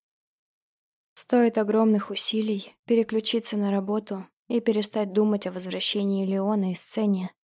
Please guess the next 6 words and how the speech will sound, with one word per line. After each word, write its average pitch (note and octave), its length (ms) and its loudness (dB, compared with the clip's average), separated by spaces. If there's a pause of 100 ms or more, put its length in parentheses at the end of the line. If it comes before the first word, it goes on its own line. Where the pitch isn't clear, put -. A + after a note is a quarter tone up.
(160)
увиденной G3+ 500 2
в - 60 -4
саду. F3+ 480 -6 (840)
Едва A#3+ 400 2
это A3 220 -2
удаётся, G3 760 -2